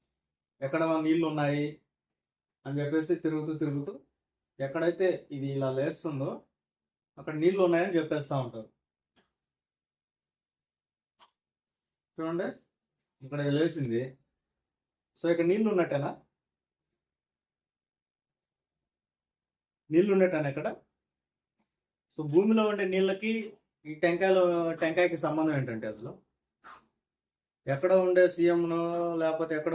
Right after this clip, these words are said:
ఉండే ఎమ్మెల్యే ఆ గెలుస్తాడా, ఓడిపోతాడా అని దీంతో ఎలా చెప్పగలరు? అసలు దీంట్లో ఉండే ట్రిక్ ఏంటంటే, దీంట్లో ఈ టెంకాయలో సగం వరకే నీళ్లు ఉంటాయి కదా,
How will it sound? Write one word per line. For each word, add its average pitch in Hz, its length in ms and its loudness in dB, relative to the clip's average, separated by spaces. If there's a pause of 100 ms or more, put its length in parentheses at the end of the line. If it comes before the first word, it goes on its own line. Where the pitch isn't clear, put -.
ఉండే 156 220 -2
ఎమ్మెల్యే 160 340 0 (380)
ఆ 143 60 -10
గెలుస్తాడా, 156 540 0
ఓడిపోతాడా 151 920 -4
అని 143 420 -2
దీంతో 147 220 0
ఎలా 143 240 2
చెప్పగలరు? 120 520 -6 (1000)
అసలు 156 180 0
దీంట్లో 160 340 2
ఉండే 175 180 6 (100)
ట్రిక్ 160 280 -6
ఏంటంటే, 123 720 -4 (2000)
దీంట్లో 156 600 -2 (1500)
ఈ 160 180 -2
టెంకాయలో 165 720 2
సగం 170 460 -4
వరకే 175 340 0
నీళ్లు 170 180 6
ఉంటాయి 131 320 -2
కదా, 117 380 -4